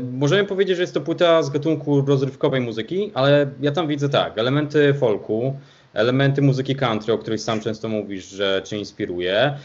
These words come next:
Do tego nawet w jednym utworze pokusiłbym się o stwierdzenie, że muzyka indyjska może, może trochę jakieś samby, no ale to dojdziemy do tych specyficznych utworów, które tu mają w sobie nieco później. E, jak nagrywaliście, Paweł, tę płytę? Czy to były też takie nagrywki korespondencyjne przez to, że,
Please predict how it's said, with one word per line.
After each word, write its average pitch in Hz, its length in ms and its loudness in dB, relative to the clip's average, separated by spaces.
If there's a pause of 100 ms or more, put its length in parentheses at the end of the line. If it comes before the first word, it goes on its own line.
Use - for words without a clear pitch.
(160)
Do 113 100 -6
tego 185 220 0
nawet 190 240 0
w 175 40 -4
jednym 196 240 0
utworze 185 680 -2
pokusiłbym 165 420 -6
się 170 100 -2
o 156 40 -2
stwierdzenie, 165 420 -2
że 151 80 0
muzyka 151 720 2
indyjska 165 1000 0
może, 214 580 0
może 180 220 -2
trochę 160 180 0
jakieś 147 240 -2
samby, 180 720 0 (300)
no 143 160 2
ale 156 140 4
to 196 300 2
dojdziemy 180 420 0
do 165 80 0
tych 151 140 -6
specyficznych 147 520 -4
utworów, 131 440 0
które 110 220 -2
tu 135 140 -4
mają 107 320 0
w - 40 -12
sobie 101 300 -6
nieco 107 220 -6
później. 101 580 -4 (300)
E, 120 240 0
jak 190 220 0
nagrywaliście, 170 600 -4
Paweł, 104 220 -6
tę 104 100 -8
płytę? - 320 -8
Czy - 140 -18
to 131 120 -4
były 135 300 0
też 135 360 -6
takie 127 200 -4
nagrywki 127 520 -4
korespondencyjne 131 840 -2
przez 156 280 -6
to, 156 140 -2
że, 151 500 0